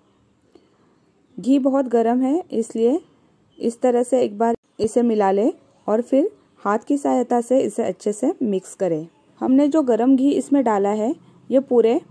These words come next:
मैदे के ऊपर लग जाना चाहिए, तो इसलिए अच्छे से इस तरह से मिलाते हुए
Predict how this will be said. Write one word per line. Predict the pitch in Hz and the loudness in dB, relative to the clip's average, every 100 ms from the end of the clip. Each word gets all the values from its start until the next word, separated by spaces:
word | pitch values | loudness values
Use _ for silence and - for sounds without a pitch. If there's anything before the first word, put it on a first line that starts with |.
| 226 | -6
मैदे | 214 208 226 | -2 0 0
के | 233 | 2
ऊपर | 277 262 262 | 2 2 0
लग | 247 190 | 0 0
जाना | 185 208 220 | -2 -4 -6
चाहिए, | 220 226 214 220 330 - - | -4 -2 0 -2 -2 -4 -8
तो | - | -4
इसलिए | 226 - 247 | -4 -2 0
अच्छे | 240 208 - 220 | 0 -2 -4 -2
से | 247 | 0
इस | 220 208 | 0 -2
तरह | 208 208 | -4 -4
से | 220 233 294 | -2 -2 -2
मिलाते | 226 196 185 185 220 | -2 0 -2 -2 -2
हुए | 214 214 | -2 -2